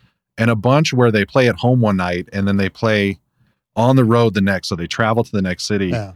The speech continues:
Speaker 1: and they play a team that didn't play the night before either, which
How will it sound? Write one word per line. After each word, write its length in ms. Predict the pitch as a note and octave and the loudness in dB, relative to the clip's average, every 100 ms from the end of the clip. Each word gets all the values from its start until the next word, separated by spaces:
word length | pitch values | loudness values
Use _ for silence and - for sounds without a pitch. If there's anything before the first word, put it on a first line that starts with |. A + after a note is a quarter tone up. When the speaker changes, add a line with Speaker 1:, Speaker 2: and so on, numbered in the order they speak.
| _ _ _ - | _ _ _ -4
Speaker 1:
and 120 | G#2+ | 0
they 100 | G#2 | 0
play 260 | - A#2+ | 0 0
a 60 | G#2+ | 0
team 340 | - A2+ G#2+ | 0 2 2
that 260 | F#2+ F#2 D2+ | 0 -2 -2
didn't 240 | C3+ D3 | 0 0
play 180 | F#2 G2 | 0 -2
the 100 | E2+ | -2
night 200 | E2+ D#2+ | -6 -8
before 320 | E2+ F#2+ F2 | -10 -8 -6
either, 360 | E2+ E2+ C#2 D2+ - | -6 -8 -10 -12 -10
which 380 | F#2 F2 - | -8 -6 -10